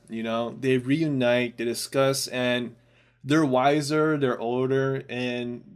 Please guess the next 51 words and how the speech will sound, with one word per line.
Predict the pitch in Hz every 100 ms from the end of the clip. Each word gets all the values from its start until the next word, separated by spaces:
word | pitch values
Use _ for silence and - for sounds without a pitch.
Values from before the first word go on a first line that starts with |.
| - _ _ -
they | 135 151
kinda, | 151 190 185
they, | 139 151
they | 135 151
live | 180 180
their | 156
lives | 135 123 110 104 - -
after | 123 120 123
that | 113 98
one | 110 117 113 110 110
night | 117 113 107 104
in | 110 107
Vienna. | 107 110 101 101 101 - _ _ _ _ _
Yeah, | 156
this, | 135 156 -
yeah, | 139 135
this | 120 156
is |
my | 185
favorite | 151 - 123 117 107
film | 113 107 104 104 - _ _ -
of | 107
all | 117 113
of |
them. | 104 101 107 _ _
And | 127 127 120
I | 123
also | 139 147
liked | 143 131
how | 131 120 120
in | 117 117
the |
film | 110 110 110 110
they, | 107 107 107 107 _ _ _ -
it | 135
still | - 147 127
looks | 127 131 -
like | 160 156 - - _ -
the | 127 131
sun | - - 127
is | 127 -
setting. | 110 107 117 127 - - - _ -
And | 131 131
I, | 139 -
I | 160
did | 196 180
more | 156
research | 139 139 135 135
into | 120 120
this. | 117 113 -
They, | 139 135 120